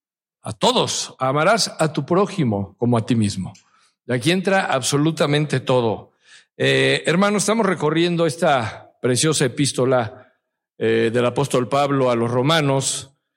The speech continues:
Eh, vamos a continuar recorriéndola. Estamos ya en el capítulo doce. Y bueno, el lema de la carta ahí está. "El evangelio,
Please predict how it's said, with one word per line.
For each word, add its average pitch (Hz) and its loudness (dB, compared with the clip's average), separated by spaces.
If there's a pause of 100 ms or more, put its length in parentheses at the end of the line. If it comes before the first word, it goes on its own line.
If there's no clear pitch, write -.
(320)
Eh, 127 0
vamos 151 0
a 135 0
continuar 131 0
recorriéndola. 170 0
Estamos 147 0
ya 147 2
en 139 2
el 131 0
capítulo 135 0
doce. 170 2 (400)
Y 202 4
bueno, 190 2
el 165 2
lema 190 2
de 147 2
la 143 2
carta 160 -2
ahí 135 2
está. 160 -2 (300)
"El 214 2
evangelio, 151 0